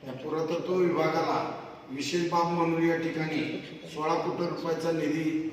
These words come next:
या ठिकाणी दादांनी मंजूर केला. आणि अशा विविध कामांच्या माध्यमातून या ठिकाणी आम्ही महायुतीच्या वतीने आणि राष्ट्रवादी काँग्रेस पार्टीच्या वतीने या ठिकाणी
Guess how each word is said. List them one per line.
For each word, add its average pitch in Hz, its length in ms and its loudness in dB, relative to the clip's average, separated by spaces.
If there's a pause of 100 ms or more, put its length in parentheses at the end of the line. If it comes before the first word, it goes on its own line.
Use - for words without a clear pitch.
(180)
या 147 80 0
ठिकाणी 147 340 -2
दादांनी 143 400 0
मंजूर 131 340 0
केला. - 840 -10
आणि 139 120 -4
अशा 151 300 0
विविध 180 360 4
कामांच्या 180 880 2 (600)
माध्यमातून 165 580 0
या 170 100 2
ठिकाणी 165 380 -2 (600)
आम्ही 156 240 -2
महायुतीच्या 165 720 2
वतीने 165 400 2 (640)
आणि 139 160 -2
राष्ट्रवादी 160 480 2
काँग्रेस 165 360 0
पार्टीच्या 165 480 -4
वतीने 175 360 0
या 165 80 2
ठिकाणी 147 680 -4